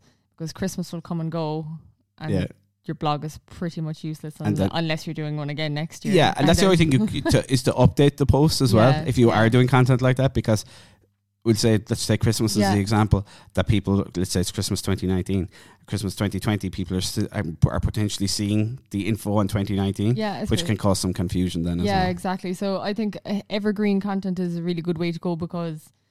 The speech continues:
Speaker 1: if it's right content, that'll be not just relevant now, but if someone in five years searched for the same kind of topic or something, that, that it would be roughly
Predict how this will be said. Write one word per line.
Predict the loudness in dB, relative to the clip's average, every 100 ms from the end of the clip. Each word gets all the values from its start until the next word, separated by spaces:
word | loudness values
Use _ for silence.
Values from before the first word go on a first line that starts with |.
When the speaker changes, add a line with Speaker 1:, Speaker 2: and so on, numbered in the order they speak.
| _ _ _
Speaker 1:
if | -8
it's | -8 -8 -14 -18 -6
right | -2 -2
content, | -2 -4 -4
that'll | -6 -8 -8
be | -8 -6 -6
not | -4 -4
just | -6 -6
relevant | -6 -4 -6
now, | -4 -2 -4
but | -6 -8
if | -8
someone | -8 -6
in | -6
five | -6 -8 -6
years | -8 -8
searched | -10 -12 -12 -16 -12
for | -10 -8 -10
the | -14
same | -12 -8 -8
kind | -8 -12
of |
topic | -12 -14 -14 -16
or | -16
something, | -16 -14 -12 -10 -8
that, | -10 -12 _
that | -10 -8
it |
would | -8 -8
be | -6
roughly | -4 -4 -4 -4 -6 -4 -4